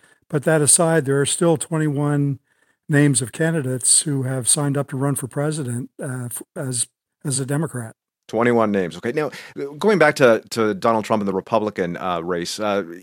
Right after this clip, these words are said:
Speaker 2: Donald Trump is, continues to claim that the twenty twenty election was stolen. We should remind listeners, no, no evidence of that, zero evidence of that. But, uh, Secretary, what are you doing to make sure your primaries are safe and secure?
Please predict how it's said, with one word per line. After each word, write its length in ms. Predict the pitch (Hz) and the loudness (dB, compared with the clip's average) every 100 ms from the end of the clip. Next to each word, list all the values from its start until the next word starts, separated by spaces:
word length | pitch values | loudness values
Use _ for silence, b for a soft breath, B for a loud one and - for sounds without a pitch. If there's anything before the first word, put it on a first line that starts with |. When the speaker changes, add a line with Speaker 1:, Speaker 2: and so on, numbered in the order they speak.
| 107 _ | -20 _
Speaker 2:
Donald 180 | - 170 | 0 2
Trump 180 | 147 139 | 2 0
is, 80 | 110 | -2
continues 500 | _ 127 117 135 104 | _ -2 2 2 0
to 40 | |
claim 220 | - 107 | 0 0
that 100 | 98 | 0
the 80 | - | -2
twenty 240 | - 110 101 | -4 -2 -2
twenty 220 | 104 95 | -2 -2
election 320 | 87 90 90 | -2 -4 -8
was 80 | 78 | -6
stolen. 400 | 104 95 95 87 | -2 -2 -2 -8
We 40 | |
should 140 | 85 98 | -8 -4
remind 300 | 98 110 110 | 0 0 0
listeners, 400 | 104 95 98 95 | -4 -4 -6 -2
no, 240 | 110 107 B B - | -2 -2 B B -4
no 480 | 110 131 139 135 - - | 4 6 6 2 -4 -4
evidence 400 | 123 113 104 98 | 0 2 0 -2
of 60 | |
that, 200 | 87 82 | -2 -4
zero 260 | 82 131 123 | -2 0 2
evidence 320 | 95 87 90 | 0 -6 -6
of 60 | 87 | -4
that. 220 | 85 92 | -4 -4
But, 220 | - 101 113 | -4 -4 -4
uh, 40 | |
Secretary, 340 | 151 135 151 | -2 0 0
what 160 | 135 190 | 2 0
are 40 | |
you 60 | 262 | 0
doing 160 | 151 123 | 0 0
to 60 | |
make 160 | 110 104 | 0 0
sure 280 | - 120 110 | 0 2 2
your 200 | 104 110 | 2 -2
primaries 500 | - 113 101 98 87 | 0 2 2 0 -2
are 80 | |
safe 320 | 87 - 98 92 | -6 -4 -4 -6
and 80 | |
secure? 460 | - - 87 69 | -14 -10 -8 -8